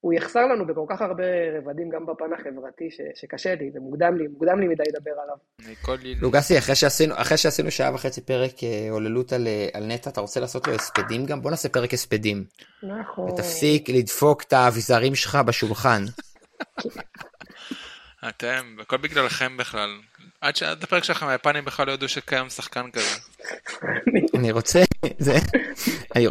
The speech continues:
Speaker 3: אני רוצה, אני רוצה רגע לדבר על הגול ב-, בקרן, כי זה גול שלישי שלנו בקרן, למעשה משלושת הגולים האחרונים, גם אם אחד היה מריבאונד ונגיחה של שון.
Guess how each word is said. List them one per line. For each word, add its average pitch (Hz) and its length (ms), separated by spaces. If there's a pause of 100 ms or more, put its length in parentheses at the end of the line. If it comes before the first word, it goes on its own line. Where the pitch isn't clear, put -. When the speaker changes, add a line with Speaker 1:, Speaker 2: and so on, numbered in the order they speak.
Speaker 3:
אני 120 140
רוצה, 120 300
אני - 140
רוצה 113 200
רגע 185 240
לדבר 110 340
על 110 80
הגול 110 320
ב-, 107 400
בקרן, 107 500 (540)
כי 110 120
זה 110 120
גול 135 180
שלישי 127 320
שלנו 107 320
בקרן, 107 480
למעשה 107 460
משלושת 107 380
הגולים 110 320
האחרונים, 107 480
גם 113 120
אם 113 100
אחד 110 240
היה 110 140
מריבאונד 110 480
ונגיחה 104 340
של 98 160
שון. 131 380